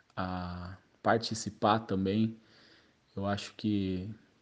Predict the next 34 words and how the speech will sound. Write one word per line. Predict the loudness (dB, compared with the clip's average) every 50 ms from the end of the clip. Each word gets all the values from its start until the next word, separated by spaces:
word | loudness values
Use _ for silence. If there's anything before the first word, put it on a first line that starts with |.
| _ _ _ _ _ _ _ 2
uma | 4 4 4
das | 4 2 0 0
coisas | 0 0 2 2 0
bacanas | 0 2 2 2 2 2 2 4 6 6 6 4 2
da | 0 0
internet | 0 0 -2 0 0 2 2 0 0 -2 -4 -4 -4 -4 -4 -4 -6
é | -6 -8
que | -8 -6 -2 0 0 0
é | 0 -2
uma | -4 -2 -2 -2 -4
coisa, | -2 0 0 2 2 2 0 -2 -4 -4 0
é | 2
um, | 4 4 4 2 0 -2 -4 -6 -12 _ -20 _ _ _ _ -20 -20 -20 _ _
uma | -6 0
comunicação | 4 6 6 8 8 6 4 4 2 0 0 2 2 4
de | 4 4 4
via | 4 4 4 4 4
de, | 4 2 2 0
de, | 0 -2 -4 -8 -6 -6 -4 -4 -4 -4 -6 -8
de | -8 -6 0 2
mão | 4 4 6 4
dupla. | 4 4 2 2 0 -4 -6 -8 -8 -12 -20 -20 -20 -20 -20 -20 -20 _ _ _ _ _ _ _ _ _ _ _ _ _
A | -8 -4
gente | 0 2 2 2 2 0 -4
posta, | -2 2 4 6 6 6 4 2 0 2
você | 2 2 0 -2 -2 -2 -4
tem | -2 2 4 4 4 4 2 -2 -14 -20 _ _ _ _ _ _ _ 0
toda | 2 4 6 6
a | 6
liberdade | 6 6 6 6 6 8 8 6 6 6 4 2
de | 0 0 -2
criticar, | -2 0 2 2 2 2 0 -4 -8 -8 -2 2 4 4 6 4 4
de | 2 0 0 0 0 2
incentivar, | 0 0 -2 -2 -2 -2 0 0 -2 -2 -4 -4 -2 0 0 0 2 2 0 -2 -4